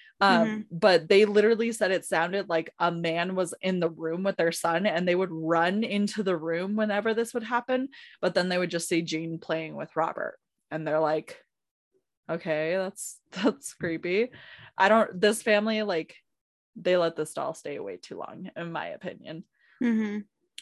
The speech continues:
Speaker 1: Um, then they started hearing loud dragging noises in the house.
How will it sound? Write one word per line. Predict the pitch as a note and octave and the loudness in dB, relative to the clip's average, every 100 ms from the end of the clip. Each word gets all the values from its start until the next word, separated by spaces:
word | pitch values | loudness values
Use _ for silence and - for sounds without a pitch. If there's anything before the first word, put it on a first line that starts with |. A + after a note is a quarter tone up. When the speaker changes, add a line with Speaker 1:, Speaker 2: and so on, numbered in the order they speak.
| G#3+ G#3+ - | -4 -4 -2
Speaker 1:
Um, | G3+ F#3+ E3+ E3+ | 2 2 2 0
then | E3 A3 B3 | 2 4 4
they | C#4 | 0
started | C#4 C4+ B3+ | 0 -2 -2
hearing | A#3+ A3+ A3+ A3 | 0 0 2 0
loud | F#3+ F3+ G3+ | 0 0 -2
dragging | F3 E3 D3 - F3+ | -2 -2 -2 -4 -6
noises | E3+ D#3+ E3 E3 | -6 -4 -4 -4
in | F3 | -2
the | E3+ | -2
house. | G3 F#3 - A3+ - | -2 -2 -2 -4 -6